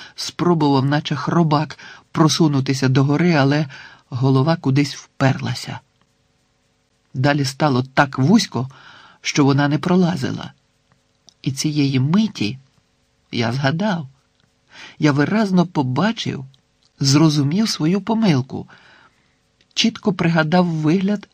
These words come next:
хати мішки шамана. Перше, що впадало у вічі,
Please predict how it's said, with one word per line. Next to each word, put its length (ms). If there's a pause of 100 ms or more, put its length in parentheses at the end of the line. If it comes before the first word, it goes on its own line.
хати 680
мішки 400
шамана. 500 (1120)
Перше, 320
що 200
впадало 480
у 80
вічі, 420